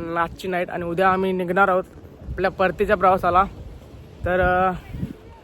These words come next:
आज एक बड्डे पण आहे आपल्या भाईचा, तर, अ, बड्डे आहे, स्वतः करायचा आहे संध्याकाळी, तर त्याची पण व्हिडिओ येणार आहे याच्यात, तुम्हाला दाखवतो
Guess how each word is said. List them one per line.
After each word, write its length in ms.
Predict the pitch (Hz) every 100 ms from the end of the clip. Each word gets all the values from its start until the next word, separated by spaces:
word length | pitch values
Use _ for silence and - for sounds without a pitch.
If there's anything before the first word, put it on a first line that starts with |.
| - - - - - -
आज 180 | 180 185
एक 160 | 190 165
बड्डे 240 | 170 202
पण 180 | 202 202
आहे 120 | 196
आपल्या 220 | 185 185
भाईचा, 380 | 165 170 180 185 185 - - - - - -
तर, 260 | 170 185 190
अ, 60 | 175 - - - -
बड्डे 300 | 156 156 202
आहे, 220 | 190 196
स्वतः 680 | - - - - 165 190 190 180 - -
करायचा 280 | 190 180
आहे 100 | 165 170 -
संध्याकाळी, 360 | 180 180 170 - - - - - - - - - - - - - - - - - -
तर 100 | 180
त्याची 500 | - - - 165 190
पण 100 | 196
व्हिडिओ 240 | 190 196
येणार 220 | 190 185
आहे 80 | 185
याच्यात, 220 | 180 185 190 - - - - - -
तुम्हाला 220 | - 175 180
दाखवतो 420 | 175 208 202